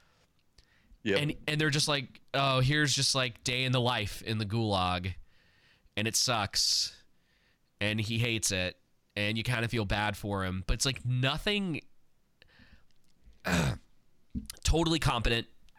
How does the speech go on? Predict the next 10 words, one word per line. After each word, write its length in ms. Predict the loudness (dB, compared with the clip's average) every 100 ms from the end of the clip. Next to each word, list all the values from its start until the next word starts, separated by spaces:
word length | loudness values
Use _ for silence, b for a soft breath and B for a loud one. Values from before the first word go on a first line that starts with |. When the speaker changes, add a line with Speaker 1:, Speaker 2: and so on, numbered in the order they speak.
| -20 -14
Speaker 2:
but 260 | -4 -2 0
does 240 | 0 2
not 520 | 2 2 0 0 -4 -6 _ b b b b b b _ _ _ _ _ _ _ -16 -6
get 180 | -4 0
over 300 | -2 -2 -2
the 140 | -2
hill 480 | 0 0 0 -2 -4
of 180 | -8 -6
being 300 | -4 -2 -2
like, 320 | -4 -6 -6